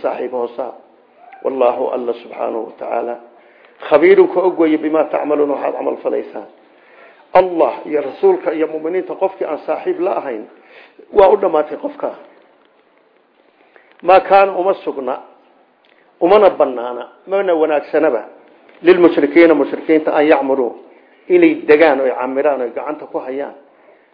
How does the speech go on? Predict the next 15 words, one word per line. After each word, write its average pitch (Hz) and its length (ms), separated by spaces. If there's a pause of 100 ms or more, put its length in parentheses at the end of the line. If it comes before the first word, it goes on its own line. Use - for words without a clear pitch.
(140)
مساجد 156 960
الله، 147 800 (580)
Alla 147 220
masaajidadiisa, 131 1120 (760)
شاهدين، 156 560 (120)
iyagoo 147 300 (100)
ku 208 100 (120)
qiri, 123 220 (680)
على 156 200
أنفسهم، 147 840
naftooda, 151 500
بالكفر، 147 500
gaalnimo 135 420
ku 139 80
qiri. - 220